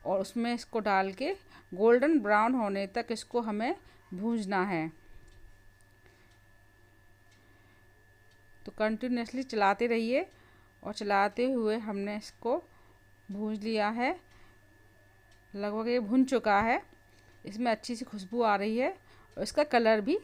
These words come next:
चेंज हो गया है। तो अब हम इसको एक प्लेट में निकाल लेते हैं।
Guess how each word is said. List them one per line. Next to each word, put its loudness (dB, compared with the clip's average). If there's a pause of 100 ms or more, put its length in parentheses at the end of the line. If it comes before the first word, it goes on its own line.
(140)
चेंज 2
हो 4
गया 2
है। 0 (1300)
तो -8
अब 4
हम 6
इसको -2
एक 0
प्लेट -2
में 0
निकाल 4
लेते -4
हैं। -6